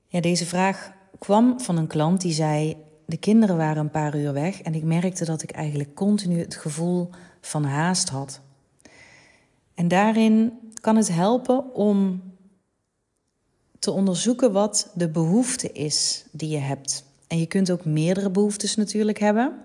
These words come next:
Dus misschien heb je de behoefte aan stilte. Misschien heb je de behoefte aan expressie. En misschien heb je de behoefte aan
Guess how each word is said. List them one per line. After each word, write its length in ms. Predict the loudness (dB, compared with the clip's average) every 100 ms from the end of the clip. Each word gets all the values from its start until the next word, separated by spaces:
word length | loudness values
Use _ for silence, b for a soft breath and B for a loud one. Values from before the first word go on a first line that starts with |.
| B B B B
Dus 180 | -6 0
misschien 260 | 0 4 2
heb 120 | 4
je 100 | 2
de 80 | 2
behoefte 680 | 2 2 0 -2 -2 -4 -8 -4
aan 480 | -2 0 0 -2 -4
stilte. 760 | -4 -2 0 0 -2 -2 -2 -4 -12 B B B B -8
Misschien 280 | -4 0
heb 120 | 0 0
je 80 |
de 60 | -4
behoefte 540 | -2 -4 -4 -6 -6
aan 460 | -6 -4 -4 -6 -8 -12
expressie. 880 | -14 -6 -6 -2 -2 0 -2 -4 -6 -12 _ _ _ _ B B B -2
En 160 | 0
misschien 200 | 2 0
heb 120 | -2
je 60 | -2
de 60 | -2
behoefte 440 | -2 -2 -2 -2
aan 200 | -2 -4